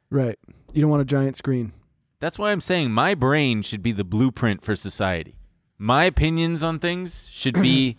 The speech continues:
Speaker 2: <clears throat> how they, it works.
Speaker 1: Well, I don't know. I don't know if, uh, I don't know if I'd enjoy that
Speaker 2: We'd
Speaker 1: world.
Speaker 2: be a utopia, man. Trains everywhere.
Speaker 1: <laughs>
Speaker 2: Trains, planes.
Speaker 1: Well, that's the th-, that's the th-, so,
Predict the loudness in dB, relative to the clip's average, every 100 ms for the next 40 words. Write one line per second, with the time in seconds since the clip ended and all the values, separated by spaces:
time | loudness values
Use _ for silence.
0 | _ _ 0 2 4 4 0 -6 _ _
1 | _ _ -20 _ _ _ _ _ _ _
2 | _ _ -2 0 2 -2 0 0 -2 -6
3 | -12 -14 -16 -6 0 2 2 0 0 0
4 | 0 0 -2 0 0 2 2 0 -4 -4
5 | -2 0 0 2 0 0 -4 -4 -2 -2
6 | 0 0 2 0 2 4 2 0 -2 -2
7 | -2 -4 -2 0 0 0 0 0 2 2
8 | 2 2 0 -2 0 0 0 0 -2 -4
9 | -10 -8 -4 2 2 2 0 0 0 2
10 | 4 4 4 2 0 -2 -4 -10 -2 2
11 | 2 0 -4 -2 2 2 2